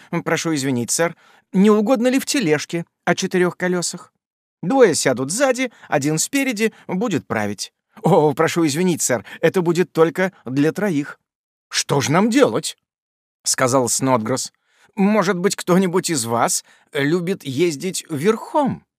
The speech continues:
заметил буфетчик, посматривая на мистера Винкеля. "Верховые лошади здесь очень хороши. Прикажете привезти?" "Очень хорошо", сказал мистер Пиквик. "Винкель, хочешь ехать верхом?"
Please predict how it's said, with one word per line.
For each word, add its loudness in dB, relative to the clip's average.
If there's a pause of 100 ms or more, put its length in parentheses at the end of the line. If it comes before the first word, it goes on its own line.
(300)
заметил 0
буфетчик, -4 (160)
посматривая 2
на 0
мистера -2
Винкеля. -10 (400)
"Верховые 2
лошади 0
здесь -4
очень -4
хороши. -8 (380)
Прикажете -4 (140)
привезти?" -2 (560)
"Очень 0
хорошо", 0 (280)
сказал -2
мистер -6
Пиквик. -12 (200)
"Винкель, -2
хочешь 0
ехать -4
верхом?" -8